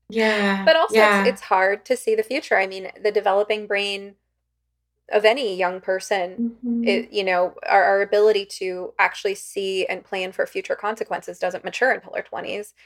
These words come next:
Speaker 2: And then
Speaker 1: Yeah.
Speaker 2: add some kind of neurodevelopmental disability on top of that. It's very hard to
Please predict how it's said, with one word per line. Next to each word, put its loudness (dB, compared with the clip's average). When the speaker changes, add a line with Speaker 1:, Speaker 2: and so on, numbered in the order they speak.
Speaker 2:
And -8
then -8
Speaker 1:
Yeah. 4
Speaker 2:
add 4
some -6
kind -2
of -6
neurodevelopmental 0
disability -6
on -8
top -2
of -12
that. 0
It's -20
very -4
hard -2
to -12